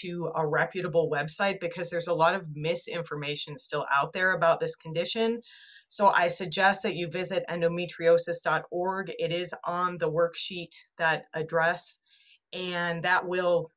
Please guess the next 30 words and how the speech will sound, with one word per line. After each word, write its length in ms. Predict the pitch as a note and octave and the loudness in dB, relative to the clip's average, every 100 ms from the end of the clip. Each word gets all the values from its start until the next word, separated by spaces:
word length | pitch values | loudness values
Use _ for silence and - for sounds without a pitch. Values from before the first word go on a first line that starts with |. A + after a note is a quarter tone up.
| - | -2
give 180 | A3+ | 0
you 140 | G#3+ G3+ | 0 0
a 20 | |
lot 300 | F#3 F#3+ F3+ | 2 2 2
more 160 | F3 D#3+ | -2 -2
in-depth, 640 | F3 F3 E3+ E3+ - - - | -4 -4 -4 -4 -6 -14 -6
um, 480 | E3 D#3 D3 C#3 C#3 | -4 -4 -6 -12 -16
information 600 | G3 F#3+ F#3 G#3 A#3 A3+ | -12 -8 -4 0 0 0
as 160 | F#3+ E3+ | -2 -2
well 140 | F3 | 0
as 140 | E3 D3+ | 0 -2
resources. 800 | D#3+ D3 C#3 - - - - - _ _ _ _ - - | -6 -6 -6 -8 -8 -6 -10 -10 _ _ _ _ -18 -4
So 220 | - G3 | 0 2
we're 100 | G#3 | 4
gonna 160 | A#3 | 4
start 380 | G#3+ - D#4 D#4 | 4 4 4 4
with 240 | A3+ A3 A3 | 4 2 0
what 320 | D#3 G#3+ A3 | -2 0 0
is 200 | F#3 F#3 | -2 -4
endometriosis. 1080 | F3+ E3+ E3+ D#3+ D#3 D3 C3 - - - - _ _ _ _ _ _ _ | -4 -4 -4 -8 -8 -8 -6 -8 -6 -8 -8 _ _ _ _ _ _ _
So 420 | - A#3 G#3 F#3 _ _ | 0 2 2 -2 _ _
each 280 | C#4 E4 - | -4 0 0
month, 360 | C4 G#3+ G#3+ - - _ _ _ _ | 2 0 0 -8 -20 _ _ _ _
the 100 | G3+ | -8
uterus, 640 | E3+ A#3+ C4 A3 G#3 A3 - | -4 -2 0 2 2 0 0
the 100 | F3 | -2
lining 360 | F3+ G3+ G#3 | -2 -2 -2
of 120 | G3 | -4
the 100 | F#3 | -6
uterus, 680 | F#3+ F3+ E3 D#3+ E3+ - - | -6 -4 -2 0 0 0 -2